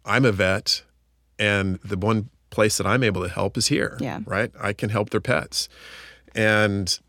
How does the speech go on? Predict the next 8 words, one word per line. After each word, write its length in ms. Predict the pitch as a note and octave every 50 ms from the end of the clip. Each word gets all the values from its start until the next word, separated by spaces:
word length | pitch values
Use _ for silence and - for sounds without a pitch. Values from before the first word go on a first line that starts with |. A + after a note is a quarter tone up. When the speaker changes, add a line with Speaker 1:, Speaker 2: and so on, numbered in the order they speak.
| _ _ _ _ _ _ _ _ _ _ _ _ -
Speaker 1:
their 520 | C#2 C#2+ F#2+ G2 A2 A2+ B2+ C3+ D3 D3+
pets, 680 | - - - C3+ B2+ A#2 F#2 F2+ - - - - - - _ _ _ _ _ _ _ _
and 100 | - G#2
Kelsey, 260 | - G#2 F#2+ F#2 - G2+
this 220 | G2 A#2+ A#2+ -
is 60 | - G2+
the 80 | G#2
thing, 340 | - - F#2+ F2+ F2 - -